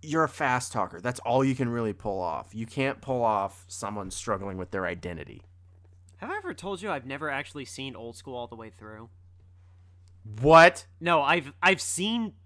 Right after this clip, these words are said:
Speaker 2: bits of Old School. I've never, like, start to finish. I, I'm making that very clear. I've seen scenes of Old School, but I've never seen Old School literally start to finish.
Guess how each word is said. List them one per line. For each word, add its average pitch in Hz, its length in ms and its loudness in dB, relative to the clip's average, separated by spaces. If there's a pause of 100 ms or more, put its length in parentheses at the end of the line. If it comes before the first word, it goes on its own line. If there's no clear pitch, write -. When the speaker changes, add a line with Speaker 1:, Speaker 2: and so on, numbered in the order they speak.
(120)
Speaker 2:
bits 175 480 0 (120)
of 147 180 -2
Old 127 260 -10
School. 117 380 -12
I've 147 200 0
never, 165 500 0
like, 139 240 -2
start - 580 -2
to 170 300 -8
finish. 127 680 -10 (160)
I, 151 220 2
I'm 165 140 -2
making 165 280 0
that 156 220 6
very 135 180 -2
clear. 117 360 -10
I've 160 160 2
seen 285 280 -2
scenes 330 500 0
of 147 140 -8
Old 139 240 -8
School, 127 440 -8
but 165 220 2
I've 151 140 2
never 165 260 0
seen 160 280 -6
Old 156 200 -2
School 147 320 -4
literally 151 420 0
start - 540 -8
to 127 200 -10
finish. - 500 -12